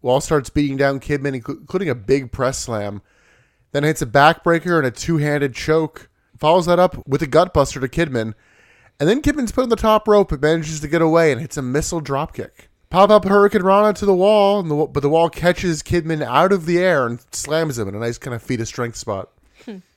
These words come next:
Speaker 1: The Wall signals for the choke slam, and then we get Vampiro coming out.
Speaker 2: Yeah, why are you here?
Speaker 1: Tori gets in the apron to kind of distract the ref for this next spot because the Wall gets Kidman up to do the big choke slam spot, and Vampiro gets in the top rope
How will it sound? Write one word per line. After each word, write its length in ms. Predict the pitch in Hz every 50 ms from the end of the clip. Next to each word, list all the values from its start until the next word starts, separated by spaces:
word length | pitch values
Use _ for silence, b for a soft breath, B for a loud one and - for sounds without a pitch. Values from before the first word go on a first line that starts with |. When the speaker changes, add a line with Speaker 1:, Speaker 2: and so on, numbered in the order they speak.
| _ _ _ _
Speaker 1:
The 80 | -
Wall 200 | 139 202 254 294
signals 460 | 285 - - 269 285 277 320 320 269 -
for 180 | - - 277 285
the 60 | 277
choke 300 | - - 285 311 349 -
slam, 480 | - - - 120 101 104 123 180 262 - _ _ _ _ _ _ _ _ _
and 200 | - 208 233 233
then 120 | 285 339
we 80 | 392 403
get 180 | 392 415 453 427
Vampiro 720 | 370 302 330 339 339 294 - - 214 233 285 320 339 359
coming 260 | - - 339 349 381 381
out. 280 | 392 392 415 427 415 349
Speaker 2:
Yeah, 160 | 294 254 -
why 160 | - 220 220
are 80 | 226 220
you 160 | 214 208 - -
here? 240 | - - - 220 _ _ _ _ _ _ - 131
Speaker 1:
Tori 360 | - - 233 311 392 392 359 269
gets 200 | 269 269 - 269
in 100 | 240 226
the 140 | 214 196
apron 320 | 180 175 - - 175 160 147
to 80 | 151
kind 160 | - 160 160 151
of 100 | 147 135
distract 420 | 139 - - - 160 147 143 -
the 80 | - 127
ref 220 | 127 120 117 117
for 240 | - - - 135 120
this 220 | 110 117 107 -
next 220 | 123 110 110 - -
spot 380 | - - 113 107 104 98 95 -
because 360 | 127 117 147 143 139 123 b b b b b b b b b b _ -
the 120 | 156 190
Wall 280 | 190 202 214 220 233 240
gets 300 | 208 190 226 233 226 -
Kidman 380 | - - 233 226 180 196 190 156
up 300 | - 147 147 143 143 -
to 100 | - -
do 80 | 127 139
the 140 | 127 131 120
big 480 | 107 139 135 131 131 113 120 120 117
choke 260 | - - 151 131 127 120
slam 320 | - 135 127 113 107 104
spot, 480 | 107 - - 117 104 101 101 101 101 - _ _ _ _ _ _ _ _ _ _ _ _
and 160 | - 151 156 143
Vampiro 540 | 170 180 170 - 156 214 240 277 285 240
gets 240 | 170 180 202 214 -
in 60 | - 240
the 40 | 233
top 320 | - 196 170 160 156 -
rope 380 | 127 110 104 101 104 101 _